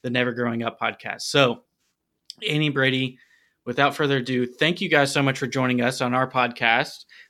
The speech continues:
We appreciate you taking the time to chat with us. If you could, go ahead and introduce yourself individually, and then if one of you can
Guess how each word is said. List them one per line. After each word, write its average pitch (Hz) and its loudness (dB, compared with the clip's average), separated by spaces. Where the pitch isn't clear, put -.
We 139 0
appreciate 143 -2
you 135 -8
taking 143 -4
the 131 -2
time 123 -4
to 120 -2
chat 120 0
with 120 -10
us. 120 -2
If - -16
you 175 0
could, 151 2
go 151 2
ahead 135 2
and 131 -2
introduce 147 -2
yourself 135 0
individually, 135 0
and 123 -4
then 127 0
if 123 -4
one 180 -2
of 170 -4
you 131 -2
can 123 0